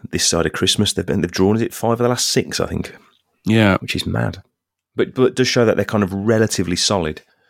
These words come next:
Speaker 2: Yeah, I mean, that includes Liver-, you know, Liverpool at home, Brentford away. So, uh, you know, they're taking on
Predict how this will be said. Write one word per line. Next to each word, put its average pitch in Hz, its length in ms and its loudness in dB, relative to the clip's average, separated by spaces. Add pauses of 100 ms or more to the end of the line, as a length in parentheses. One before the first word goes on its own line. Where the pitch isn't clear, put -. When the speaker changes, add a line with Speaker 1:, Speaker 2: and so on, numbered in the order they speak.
(140)
Speaker 2:
Yeah, 143 180 4
I 135 40 4
mean, 117 180 4
that 107 100 2
includes 101 400 2
Liver-, 98 260 2
you 113 80 4
know, 82 200 2
Liverpool 98 760 2
at - 120 -2
home, 95 680 2
Brentford 95 420 0
away. 92 480 2
So, 95 600 2
uh, - 260 0
you 107 100 -2
know, 82 120 2
they're 90 100 2
taking 104 320 0
on 90 180 4